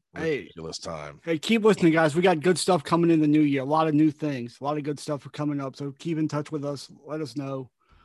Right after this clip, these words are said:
Speaker 2: Yeah.
Speaker 1: We'll let you know.
Speaker 2: And if you guys got any questions for us or whatnot, or you just wanna comment or, uh, interact, you know,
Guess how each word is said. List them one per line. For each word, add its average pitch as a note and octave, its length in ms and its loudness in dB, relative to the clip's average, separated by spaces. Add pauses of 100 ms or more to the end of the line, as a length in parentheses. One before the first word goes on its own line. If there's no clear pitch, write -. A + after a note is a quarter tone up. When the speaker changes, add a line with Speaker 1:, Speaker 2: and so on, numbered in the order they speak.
Speaker 2:
Yeah. G#2+ 140 -4
Speaker 1:
We'll D3+ 80 4
let E3 180 0
you E3 120 4
know. C3+ 360 -2 (220)
Speaker 2:
And F#2+ 100 -10
if F#2 80 -10
you A2 160 -6
guys A2 200 -4
got G#2+ 140 -4
any A2+ 220 -8
questions A2 480 -8
for A2 180 -4
us A#2 140 -8
or G2+ 80 -6
whatnot, G#2 400 -6
or A2+ 40 -8
you F#2 140 -12
just F#2 200 -12
wanna F#2 200 -10
comment G#2 500 -12
or, F2+ 260 -12
uh, F2 200 -20 (540)
interact, G#2+ 560 -4
you F#2 160 -12
know, F2+ 200 -10